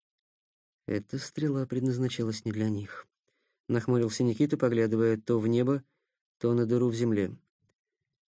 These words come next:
«Спасибо Зулкифлу за предупреждение. Если бы не он, стрелок не промахнулся бы». «Почему?» «Потому что мы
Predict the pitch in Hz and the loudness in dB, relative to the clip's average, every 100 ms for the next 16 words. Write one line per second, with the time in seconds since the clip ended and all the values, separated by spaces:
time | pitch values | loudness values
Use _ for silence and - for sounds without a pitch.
0 | _ - 135 - 160 156 143 156 160 156 | _ -4 -2 2 4 6 6 6 6 4
1 | 151 143 143 147 143 147 147 143 117 90 | 4 4 4 4 4 4 4 4 4 0
2 | 82 - _ _ _ _ 110 113 - 123 | -4 -10 _ _ _ _ 0 0 0 0
3 | 120 123 135 143 131 - _ _ _ _ | 2 4 4 4 0 -8 _ _ _ _
4 | _ _ _ - - 131 127 127 117 120 | _ _ _ -16 -2 2 4 2 2 0
5 | 120 120 117 80 - - - - _ _ | 0 0 -2 -10 -10 -12 -14 -18 _ _
6 | _ _ _ _ _ _ _ _ - 131 | _ _ _ _ _ _ _ _ -8 -2
7 | 127 127 156 - _ _ _ _ _ _ | 0 0 -4 -12 _ _ _ _ _ _
8 | _ _ _ _ 107 110 120 117 - 123 | _ _ _ _ -4 0 2 0 0 0
9 | 123 143 120 | 2 2 2